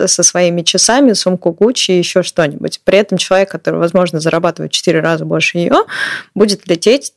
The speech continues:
э, не знаю, там, с каким-нибудь холщовым мешком.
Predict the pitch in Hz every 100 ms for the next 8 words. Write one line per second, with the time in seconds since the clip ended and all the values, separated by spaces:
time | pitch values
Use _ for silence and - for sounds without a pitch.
0 | _ 185 165 156 - - 160 160 156 -
1 | 156 165 - 196 165 165 - - 170 175
2 | 175 160 160 - - 131